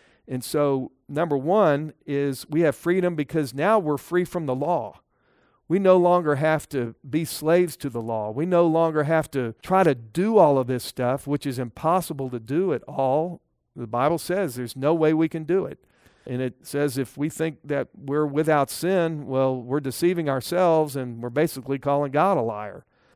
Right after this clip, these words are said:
because we all sin. And so there's no way to do it. So now we're free because our sins are forgiven,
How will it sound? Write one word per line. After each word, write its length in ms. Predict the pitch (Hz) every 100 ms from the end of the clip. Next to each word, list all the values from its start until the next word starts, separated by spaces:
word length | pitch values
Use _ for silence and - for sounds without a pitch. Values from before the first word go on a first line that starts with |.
| -
because 540 | 123 117 139 131 117
we 260 | 131 120 147
all 320 | - 139 175 170
sin. 580 | - 180 196 110 107 -
And 160 | 131
so 200 | - 147
there's 200 | 135 120
no 240 | 147 175 190
way 260 | 175 180
to 100 | 160
do 220 | 143 180
it. 100 | 147
So 160 | - 135
now 420 | 135 190 214 180 -
we're 220 | 139 135
free 420 | - - 226 190
because 540 | 113 117 - 139 117 - -
our 160 | 143
sins 420 | 185 - 170 202 156
are 80 |
forgiven, 600 | 131 117 110 143 185 196